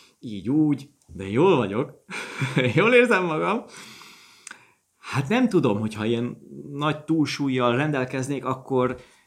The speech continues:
akkor mennyire fogadnám el magam. Dolgoznék rajta. Szerintem igen, előbb-utóbb sikerülne, de nyilvánvaló azért kitűzném azokat a célokat, hogy,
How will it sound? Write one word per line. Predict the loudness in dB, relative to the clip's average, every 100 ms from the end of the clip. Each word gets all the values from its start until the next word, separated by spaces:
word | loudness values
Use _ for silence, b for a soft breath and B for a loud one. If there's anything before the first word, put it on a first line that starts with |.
| B B _
akkor | -8 -8 -2 -2 -2 -6 _ _ -6
mennyire | -2 0 0
fogadnám | -2 -2 0 2 0
el | 0 0
magam. | 0 0 -4 -4 -10 -4
Dolgoznék | 4 6 8 4 2 -2 -4
rajta. | -8 -10 -12 -16 -18 _ -18
Szerintem | -8 -4 -4 -2 -2
igen, | -2 -2 -2
előbb-utóbb | -2 -2 -6 -8
sikerülne, | -8 -6 -2 0 0
de | -2 -4 -4
nyilvánvaló | -4 -2 -2 -2 -2 -2 -6
azért | -4 -4
kitűzném | -4 -4 -2 -2 0
azokat | -2 -4 -6 -8
a |
célokat, | -8 -6 -4 -4 -6 -10
hogy, | -6 -6 -6